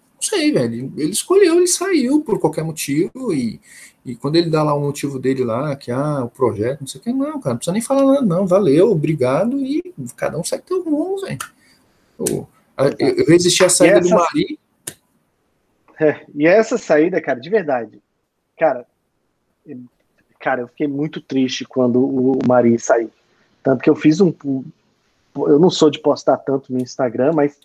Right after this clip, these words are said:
Speaker 2: é, eu fiz um post específico sobre ele. Porque
Speaker 1: Uhum.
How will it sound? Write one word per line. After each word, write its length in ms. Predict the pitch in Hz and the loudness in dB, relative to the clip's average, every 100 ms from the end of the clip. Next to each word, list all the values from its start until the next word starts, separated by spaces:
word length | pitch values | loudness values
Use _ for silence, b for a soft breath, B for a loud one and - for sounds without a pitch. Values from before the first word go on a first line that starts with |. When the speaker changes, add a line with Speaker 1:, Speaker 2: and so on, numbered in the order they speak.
| _ _ _ _ _ | _ _ _ _ _
Speaker 2:
é, 720 | 135 131 123 123 123 120 117 113 _ _ _ | -4 0 2 2 2 0 -2 -8 _ _ _
eu 200 | 143 123 | -4 -4
fiz 340 | - 160 208 | -2 0 2
um 60 | - | 0
post 420 | - 143 185 - | -2 0 0 -2
específico 800 | 185 - 254 254 - 196 247 - | -12 -8 -6 -6 -2 0 0 -4
sobre 300 | 294 339 381 349 | -6 -6 0 4
ele. 300 | 151 147 151 _ _ _ _ _ _ _ _ _ _ _ | 4 2 -2 _ _ _ _ _ _ _ _ _ _ _
Porque 340 | 143 - - | -4 -4 2
Speaker 1:
Uhum. 300 | 170 - 233 | 4 4 2